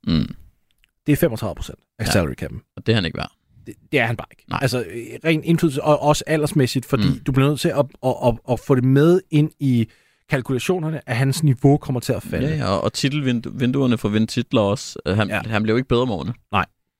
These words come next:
Speaker 2: Og så, så vil jeg også sige, jeg tror, jeg tror, Brian er en lille smule for nede på, på, på Hardens stil, eller på
Speaker 1: Mm.
Speaker 2: effektivitet.
Speaker 1: Ja.
Speaker 2: Fordi nu nævner han step back træerne sådan.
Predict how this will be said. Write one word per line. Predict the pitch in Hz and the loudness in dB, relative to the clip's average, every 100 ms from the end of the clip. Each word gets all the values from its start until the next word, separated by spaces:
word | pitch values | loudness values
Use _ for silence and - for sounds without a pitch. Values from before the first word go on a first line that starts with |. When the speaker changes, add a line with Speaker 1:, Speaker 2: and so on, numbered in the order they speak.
| _ _ _ _ _ - | _ _ _ _ _ -6
Speaker 2:
Og | 156 | -4
så, | 202 | -4
så | 190 202 | -6 -4
vil | 233 | 0
jeg | |
også | 180 190 | 0 -2
sige, | 170 165 185 | -2 -2 -2
jeg | 175 | -6
tror, | - 240 233 - _ _ _ _ _ _ | -2 2 2 0 _ _ _ _ _ _
jeg | 151 | -2
tror, | - - 226 | 0 2 2
Brian | - 190 185 | 4 4 4
er | 165 | 0
en | 170 185 | 2 6
lille | 214 220 | 6 4
smule | - 180 - - | 2 0 0 0
for | 196 | 4
nede | 190 180 | 6 6
på, | 185 147 - | 4 -2 -2
på, | - 160 135 131 123 | 2 4 6 4 2
på | - | 0
Hardens | 123 143 156 | 2 2 2
stil, | - - 156 143 156 | -4 -4 -6 -4 -2
eller | 131 | 0
på | 113 127 | 4 4
Speaker 1:
Mm. | 107 | 4
Speaker 2:
effektivitet. | 110 110 117 110 - - - - - | 2 0 -4 -2 -2 -2 -16 -12 -4
Speaker 1:
Ja. | - - _ _ _ _ _ _ | -4 -4 _ _ _ _ _ _
Speaker 2:
Fordi | 143 127 | -2 0
nu | 135 139 | 0 2
nævner | 139 135 | 2 2
han | 131 | 0
step | 120 127 | 0 0
back | - 113 | 0 -2
træerne | - 101 90 | -4 -4 -2
sådan. | 87 98 | -4 -8